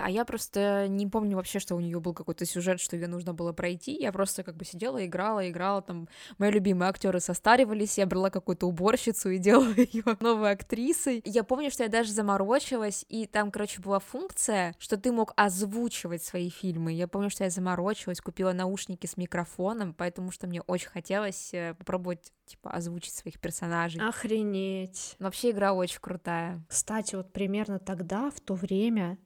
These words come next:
Speaker 2: в мою жизнь ещё ворвался G T A San Andreas. Мне её принёс, э, друг моего детства. Мы чё-то с ним встретились. И там был прикол, потому что там персонаж сменился, типа, другое время, и там же, помнишь, были банды,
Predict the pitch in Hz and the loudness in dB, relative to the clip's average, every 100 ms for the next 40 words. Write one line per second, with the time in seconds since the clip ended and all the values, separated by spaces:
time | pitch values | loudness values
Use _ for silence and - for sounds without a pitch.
0 | _ 190 180 185 185 180 196 202 190 - | _ -4 0 0 0 0 -2 -4 -6 -4
1 | - 180 175 170 _ _ 180 180 175 175 | -2 -2 -2 -6 _ _ -10 -6 -6 -4
2 | 175 185 185 - 175 175 - - 170 185 | -2 -2 -4 -6 -6 -6 -10 -8 -6 -4
3 | 180 180 175 185 180 180 185 185 175 - | 0 0 0 -2 -2 0 2 0 0 -4
4 | - _ _ 190 196 196 196 180 185 180 | -8 _ _ 0 4 4 4 4 2 2
5 | - 180 180 185 190 190 - _ 247 214 | 0 -2 0 2 2 2 -4 _ -4 0
6 | 196 226 - 202 190 208 214 294 - 208 | 4 2 2 2 4 4 6 6 4 2
7 | 196 - - 190 185 202 196 - 190 185 | -2 -6 -4 -4 0 -2 -2 -4 -4 -4
8 | - 226 285 233 208 196 - - _ _ | 2 4 6 4 2 0 -6 -14 _ _
9 | 220 214 220 202 185 - 180 220 214 208 | 0 4 6 4 -4 -10 -2 0 0 -4
10 | 202 214 339 403 226 196 196 - 185 196 | 2 6 6 6 0 -2 -2 -4 -2 0
11 | 185 - _ 196 - 202 190 233 277 - | -2 -6 _ -2 0 0 2 4 4 2
12 | 220 226 233 226 - 190 185 202 180 170 | 2 2 2 2 0 0 -2 -4 -4 -4
13 | 185 185 185 190 254 294 - 185 202 202 | 0 2 2 2 2 2 -2 -2 0 0
14 | 208 269 226 180 185 180 190 226 311 196 | 0 2 2 0 0 0 4 4 4 0
15 | 170 | -2